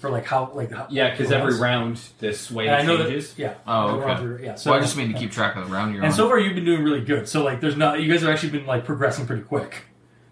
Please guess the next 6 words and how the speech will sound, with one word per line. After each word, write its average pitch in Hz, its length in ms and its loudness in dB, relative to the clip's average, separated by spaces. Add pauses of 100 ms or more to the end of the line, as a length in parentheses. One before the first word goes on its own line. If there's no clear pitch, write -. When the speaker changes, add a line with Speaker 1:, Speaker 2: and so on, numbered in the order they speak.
Speaker 1:
down 113 220 4
this, 110 240 0
uh, 98 260 0 (100)
mantle 117 480 0
here. 101 240 -10 (1500)
Um, 107 600 0